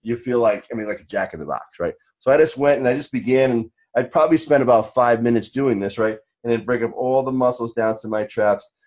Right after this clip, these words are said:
that I possibly can. So that's the neck trigger point device. I'm sure I'll have it on here more and more again, again and again as we, uh, more people ask more questions about it. So I'm not just gonna make one video on these. There's different things we can do with these ob-, these, these devices. That's the basics.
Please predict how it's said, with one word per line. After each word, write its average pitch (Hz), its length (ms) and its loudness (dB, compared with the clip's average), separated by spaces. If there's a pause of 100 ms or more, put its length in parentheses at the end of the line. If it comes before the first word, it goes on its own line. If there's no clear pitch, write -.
(160)
that 101 100 0
I 87 120 2
possibly 80 540 -6
can. 71 220 -10 (220)
So 131 160 2
that's 147 240 2
the 143 240 0 (320)
neck 151 320 2
trigger 160 280 -2
point 147 260 0
device. 143 420 0 (240)
I'm 120 180 0
sure 147 280 0
I'll 139 140 6
have 131 280 0
it 127 60 2
on 123 180 2
here 123 160 -2
more 113 300 -2
and 120 80 -2
more 117 400 0 (240)
again, 113 280 -2
again 120 200 0
and 120 100 -2
again 117 260 0
as 107 160 -4
we, 107 180 -4
uh, 101 200 0
more 110 240 -4
people 120 200 -2
ask 117 200 -2
more 117 120 -2
questions 113 380 -6
about 107 260 0
it. 104 120 -12
So 113 200 -4 (260)
I'm 117 120 -2
not 139 100 2
just 139 120 -10
gonna 147 120 0
make 120 100 -4
one 139 220 0
video 131 320 0
on 127 140 4
these. 123 200 -4
There's 98 140 -12
different 139 400 -8
things 127 200 -8
we 120 100 -6
can 95 120 -14
do 120 180 -8
with 120 120 -10
these 113 200 -6
ob-, 113 280 2
these, 110 240 -6
these 104 180 -8
devices. 110 540 -6 (300)
That's 123 220 2
the 120 120 -8
basics. 123 600 -6